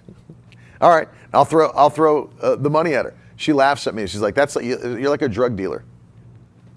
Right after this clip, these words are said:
No, just wise. <laughs> Amen.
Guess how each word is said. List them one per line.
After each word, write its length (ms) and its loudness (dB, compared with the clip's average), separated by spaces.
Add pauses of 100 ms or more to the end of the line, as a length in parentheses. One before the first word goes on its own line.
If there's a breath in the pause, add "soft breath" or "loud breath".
(540)
No, 320 0 (800 soft breath)
just 220 0
wise. 480 2 (580)
<laughs> 640 -18
Amen. 460 0